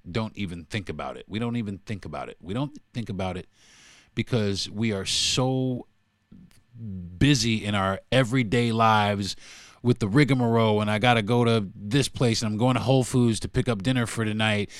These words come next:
and I'm supposed to meet such and such for, you know, basketball game, and,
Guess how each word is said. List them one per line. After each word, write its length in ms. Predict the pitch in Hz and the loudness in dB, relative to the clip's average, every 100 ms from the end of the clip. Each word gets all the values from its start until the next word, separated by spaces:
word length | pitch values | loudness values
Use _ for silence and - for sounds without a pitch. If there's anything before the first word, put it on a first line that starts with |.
| - | -10
and 80 | - | -4
I'm 80 | 110 | -4
supposed 300 | - 139 131 | 0 0 0
to 40 | 127 | 0
meet 200 | 135 123 | 0 0
such 220 | 135 120 | -2 -2
and 100 | 127 | -2
such 280 | - 123 - | 0 -2 -2
for, 360 | 127 123 120 | 0 2 2
you 300 | 120 107 113 | -2 -4 -6
know, 240 | 117 117 113 | -2 -2 0
basketball 680 | 101 131 127 131 113 110 | 2 4 2 0 0 0
game, 420 | 104 110 110 104 | 0 0 0 0
and, 140 | 101 | -2